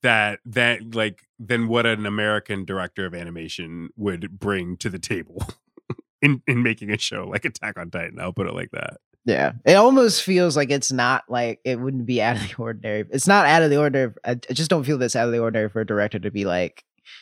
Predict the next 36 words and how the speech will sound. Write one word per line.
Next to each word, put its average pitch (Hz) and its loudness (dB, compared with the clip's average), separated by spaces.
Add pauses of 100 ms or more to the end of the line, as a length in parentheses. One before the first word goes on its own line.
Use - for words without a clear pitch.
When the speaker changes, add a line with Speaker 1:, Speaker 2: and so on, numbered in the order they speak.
(180)
Speaker 2:
to 180 6
have 151 6
done 151 6
something 139 2
as 127 0
provocative 117 2
as 113 -2
having 120 2
all 110 4
of 104 -2
those 110 0
signifiers 113 0
around 117 2
and 107 0
then 107 0
just 107 -2
being 110 0
like, 95 -2
"Well, 95 0
that's 107 -2
not 101 0
what 85 0
I 90 0
was 87 -2
talking 101 0
about," 101 0
and 127 2
then 160 4
just 156 0
leaving 110 0
it 65 -8
there. 71 -6
<laughs> - -20
Like, - 4
Speaker 1:
Yeah. 87 4 (720)
Speaker 2:
um, 117 4